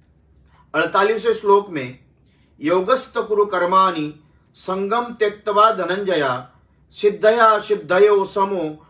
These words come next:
भूत्वा समत्वम योग उच्यते।" अब योग मतलब शरीर का योग नहीं है, चौरासी ला-, आसन नहीं है। आपको अगर योग, हम लोग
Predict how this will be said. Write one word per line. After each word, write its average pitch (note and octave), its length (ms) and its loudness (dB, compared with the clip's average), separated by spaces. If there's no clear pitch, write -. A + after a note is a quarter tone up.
भूत्वा G3 440 0
समत्वम G3+ 760 -4
योग G3 340 2
उच्यते।" D3 1040 -8
अब G3 260 -2
योग G#3+ 480 4
मतलब A3 380 -4
शरीर G3 540 -4
का A3+ 80 4
योग A3 340 0
नहीं G#3 300 -6
है, - 220 -14
चौरासी G#3+ 560 2
ला-, G3+ 280 0
आसन A#3 540 -2
नहीं G3 360 -4
है। G#2 220 -12
आपको G3+ 460 0
अगर G#3+ 180 0
योग, G3+ 540 0
हम F3 180 -4
लोग A3+ 320 -2